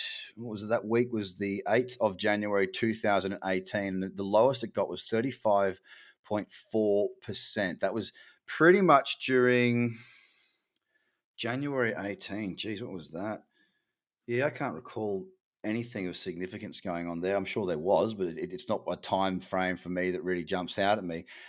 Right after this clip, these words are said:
Uh, Jan-, oh no, January eighteen. That was, that was, we were still, we were still in, um, alt season then, weren't we? 'Cause that was just after, yeah, that was, that was,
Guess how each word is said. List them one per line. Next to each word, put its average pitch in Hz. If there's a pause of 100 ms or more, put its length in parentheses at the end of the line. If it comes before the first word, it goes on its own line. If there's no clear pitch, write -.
(160)
Uh, 98
Jan-, 127
oh 147
no, 151
January 214
eighteen. 156
That 196
was, 123
that 175
was, 123
we 139
were 143
still, 147 (220)
we 139
were 147
still 185
in, 135
um, 101 (420)
alt 151
season 104
then, 107
weren't 165
we? 90 (420)
'Cause 123
that 151
was 123
just -
after, 117
yeah, 139
that 151
was, -
that 143
was, -